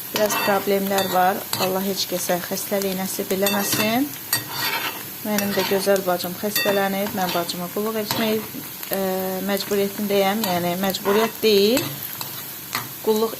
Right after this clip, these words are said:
edirəm. Ona görə də bir müddətdir yoxam. Amma sağ olun, var olun ki, dəstək olursunuz mənə, izləyirsiniz və məni yalnız buraxmırsınız.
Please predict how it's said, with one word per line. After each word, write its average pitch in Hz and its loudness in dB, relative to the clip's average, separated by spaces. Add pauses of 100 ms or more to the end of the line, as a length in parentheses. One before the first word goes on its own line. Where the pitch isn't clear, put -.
edirəm. 202 4
Ona 233 0
görə 214 2
də 208 6 (480)
bir 214 -2
müddətdir 208 0
yoxam. 208 4
Amma 214 2 (720)
sağ 233 6
olun, 208 4
var 220 6
olun 190 4
ki, 233 -2
dəstək 208 2
olursunuz 202 0
mənə, 185 2 (400)
izləyirsiniz 202 0 (560)
və 208 -2
məni 202 0
yalnız 196 2
buraxmırsınız. 185 -4